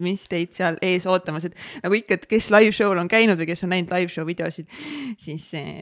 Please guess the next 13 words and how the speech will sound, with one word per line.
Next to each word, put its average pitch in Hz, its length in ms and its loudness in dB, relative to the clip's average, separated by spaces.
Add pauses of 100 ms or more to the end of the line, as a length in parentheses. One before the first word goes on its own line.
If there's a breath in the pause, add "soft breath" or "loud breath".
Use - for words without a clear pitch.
meie 175 240 -2
seminarid 151 480 -4
ei 160 80 -2
ole 143 160 -2
lihtsalt - 240 -12 (160)
nagu 139 160 -8
tavalised 175 400 4
seminarid, 156 480 -8
vaid 151 160 -8
need 156 80 -10
on 147 160 -10
ikka 156 160 -10
mingi 151 320 -10